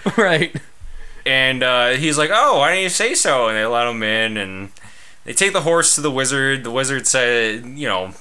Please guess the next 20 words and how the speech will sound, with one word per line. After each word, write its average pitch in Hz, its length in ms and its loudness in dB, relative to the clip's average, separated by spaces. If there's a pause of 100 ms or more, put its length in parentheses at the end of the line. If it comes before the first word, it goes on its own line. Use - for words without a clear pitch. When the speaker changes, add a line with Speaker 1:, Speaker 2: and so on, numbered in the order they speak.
(220)
Speaker 2:
he's 127 440 -8 (120)
typical 131 360 -2 (300)
jerk. 117 480 0 (200)
Uh, 120 520 2
Speaker 1:
Right. 117 420 0
Speaker 2:
hates 120 320 -2
these 117 180 0
people, 117 400 0
and 113 80 -2
then 113 120 0
says, 113 260 0
"Bring, 151 360 -4 (300)
bring 175 220 -2
me 185 80 0
the 170 140 0
Wicked 165 400 -4
Witch's 151 360 -2
broomstick, 139 840 -2
and 101 200 -8
we'll 95 220 -8